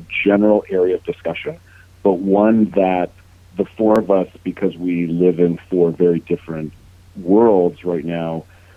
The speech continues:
might ha-, will have different experiences with and see how that sort of, uh, affects our point of view. Like one, one that comes to mind, Bruce, is the one we did on, uh, public transportation. We did it. We, we spent an hour talking about public transportation.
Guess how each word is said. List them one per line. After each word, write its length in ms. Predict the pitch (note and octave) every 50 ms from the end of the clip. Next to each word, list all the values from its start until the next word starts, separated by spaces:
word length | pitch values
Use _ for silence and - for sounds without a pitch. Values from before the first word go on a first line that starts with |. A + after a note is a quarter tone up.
| - _ -
might 440 | F#2+ G2 G2 G#2 G#2 G#2+ G#2 - -
ha-, 200 | - - F#2 D#2+
will 220 | F#2+ - G#2 G2
have 220 | - A2 G#2 F#2 -
different 260 | A#2 A2 - G2+ F2+ F2
experiences 840 | - - - - - F2 F2 F#2 G2+ A2 A#2 - - C3 A#2+ - -
with 220 | A#2 B2 D3 D#3 - - - - - - - - -
and 200 | - - F#2 - - -
see 160 | G#2 G2+ F#2+
how 200 | F2+ F#2+ F#2+ F#2+ F2
that 240 | F2+ F2 E2 - - -
sort 180 | F2+ F2 E2 F2
of, 180 | E2 D#2+ D2+ - - - - - - _ _ - - - -
uh, 240 | D#2 D#2 D2+ - -
affects 460 | - - - - G#2 F#2 - - - G2
our 100 | F2 D#2+
point 300 | - - F#2 F2+ E2+ -
of 80 | D#2+
view. 260 | C#2+ - F2+ F#2 F2
Like 160 | D#2+ E2 F2+ E2+
one, 420 | G2+ G#2+ G#2+ G#2 G2+ F#2 D#2 G2
one 180 | G2+ G#2 G2+ G2
that 160 | G2 F2+ F#2+
comes 220 | - F#2+ F#2 E2+ -
to 80 | F2+
mind, 240 | F2 F2+ F2+ F2+ -
Bruce, 200 | - F2+ - -
is 100 | F2 E2
the 80 | - F2+
one 180 | F2+ F2+ F2 F2+
we 100 | F2 E2+
did 280 | - - F2+ F2 -
on, 300 | E2+ E2 E2 D#2+ E2 E2
uh, 340 | E2 D#2 D#2 D#2 D#2 D#2 D2+ - - _ - - - - - - -
public 220 | - A2+ - F#2+ -
transportation. 760 | - F#2+ E2+ E2 - - - - F2 F2 - - - - - - - - -
We 120 | - G#2+ G#2+
did 140 | A#2 A2 G2+
it. 60 | F#2+
We, 200 | G2+ G#2 A2 A2+
we 180 | G#2 G#2 G#2+ - - - -
spent 220 | - - A#2 G#2
an 80 | G2 F#2+
hour 220 | G2 G#2 G#2+ G2
talking 240 | - - G2 - F#2+
about 140 | F2+ E2 -
public 200 | F#2+ F2+ F2 -
transportation. 760 | - F2+ E2+ - - E2 - G2 G2+ G2 - F#2 E2 E2